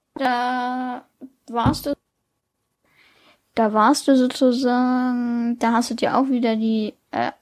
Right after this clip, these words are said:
V-R-Brille aufgesetzt und standest, ähm, sozusagen auf so einer Hebebühne,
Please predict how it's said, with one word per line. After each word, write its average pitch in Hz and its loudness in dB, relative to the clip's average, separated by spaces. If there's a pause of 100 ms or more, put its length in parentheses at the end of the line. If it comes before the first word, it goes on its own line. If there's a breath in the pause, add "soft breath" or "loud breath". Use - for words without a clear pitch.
(440)
V-R-Brille 294 4
aufgesetzt 311 4
und 226 2
standest, 269 0 (180)
ähm, 247 0 (220)
sozusagen 247 0 (520 soft breath)
auf 247 0
so 254 2
einer 240 4
Hebebühne, 226 4